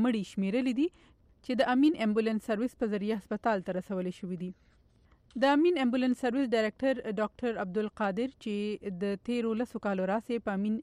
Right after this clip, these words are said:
ایمرجنسي سرویس کې کار کوي، ویلي دي چې د لومړي ځل په دومره لوی شمېر کې تباهي ولیده. د زیاته کړه چې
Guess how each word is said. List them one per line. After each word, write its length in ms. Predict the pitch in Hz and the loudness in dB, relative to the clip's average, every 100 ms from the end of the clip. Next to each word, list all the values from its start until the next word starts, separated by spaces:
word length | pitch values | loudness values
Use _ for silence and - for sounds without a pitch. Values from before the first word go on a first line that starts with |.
| 196 | -2
ایمرجنسي 480 | 190 170 190 196 196 | -2 -2 -4 -4 -6
سرویس 260 | 185 190 - | -4 -6 -6
کې 120 | 190 240 | -4 0
کار 160 | 247 254 | 0 0
کوي، 180 | 247 247 - _ _ _ - | -2 -4 -10 _ _ _ 0
ویلي 220 | 277 285 269 | 2 4 4
دي 60 | 349 _ - | 2 _ -8
چې 500 | 240 240 240 - 196 | -2 0 -2 -4 -2
د 120 | 254 247 | 0 4
لومړي 240 | 233 285 240 | 6 6 4
ځل 160 | 247 220 | 2 0
په 140 | 190 | 0
دومره 200 | 226 214 208 | 2 2 0
لوی 100 | 220 - | -2 -2
شمېر 280 | 214 208 | -2 -2
کې 80 | 202 196 | -4 -4
تباهي 320 | 185 185 190 | -2 0 0
ولیده. 320 | 185 175 185 180 _ _ _ _ _ - | -2 -2 -4 -6 _ _ _ _ _ -2
د 140 | 208 | 2
زیاته 220 | 233 269 269 | 2 2 2
کړه 120 | 294 | 2
چې 60 | 285 | 2